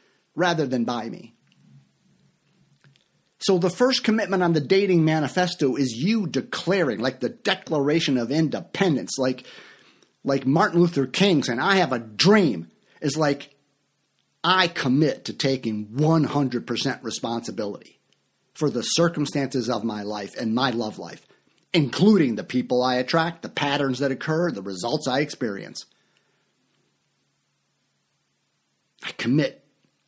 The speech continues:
to taking responsibility." Now, as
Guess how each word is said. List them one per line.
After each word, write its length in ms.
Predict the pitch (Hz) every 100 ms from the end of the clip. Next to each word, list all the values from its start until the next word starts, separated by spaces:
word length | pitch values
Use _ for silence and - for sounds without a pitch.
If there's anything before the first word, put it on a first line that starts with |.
| _ _ _ _ _
to 100 | -
taking 500 | 131 - 143 139 117
responsibility." 840 | 113 - 104 98 90 90 87 - - _ _ _ _ _ _ _ _ _ _ _ _ _ _ _ _ _ 113
Now, 240 | 127 143
as 160 | 139